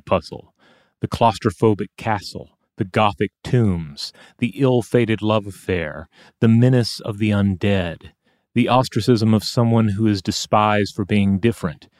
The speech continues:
and the all-pervading shadow of death. All these elements go to make up my personality and my work. So I think that's the thing. It's like these, like, he's, f-, however it comes together in Paul Naschy's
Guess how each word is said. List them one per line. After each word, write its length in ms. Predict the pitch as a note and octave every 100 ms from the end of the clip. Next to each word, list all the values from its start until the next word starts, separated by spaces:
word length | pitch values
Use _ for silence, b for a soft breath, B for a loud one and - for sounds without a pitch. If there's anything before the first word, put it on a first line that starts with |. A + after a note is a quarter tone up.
| b b
and 160 | G#2+
the 120 | G2+ -
all-pervading 1080 | G#2+ A2 A2 G#2+ - G#2+ F#2+ F#2 F#2 F#2
shadow 540 | F2+ - G2+ E2+ E2 D#2+
of 160 | D#2
death. 460 | - E2 - - _ _ B B B
All 380 | G#2 A#2 B2
these 240 | A#2+ A#2+ G#2+
elements 400 | G#2 G2+ G2+ -
go 240 | - G2+
to 120 | G2 F#2+
make 240 | F#2+ -
up 100 | F2
my 160 | F#2 F#2
personality 840 | - G2 - F#2+ G#2 A2+ B2 A#2 _ _ _
and 200 | - F2+
my 160 | F2 E2
work. 400 | D#2 D#2 - _ _ _ _ _ _ -
So 100 | C3
I 100 | A#2
think 140 | B2+ D3+
that's 200 | C#3+ -
the 80 |
thing. 180 | A#2 D3
It's 100 | A2
like 140 | A#2 G#2
these, 280 | A#2 A#2+ -
like, 220 | - A2+ G2+
he's, 340 | F2 A#2+ - _ - - _ _ - _ _ -
f-, 240 | - G2+
however 560 | F#2+ A#2+ C3+ D3 C3 C3
it 160 | A#2 -
comes 240 | C3+ B2+
together 460 | A2+ A#2 A#2 G2 F2+
in 260 | G#2+ G2+ F#2+
Paul 240 | - G#2+
Naschy's 500 | G#2 G2+ - G2+ F2+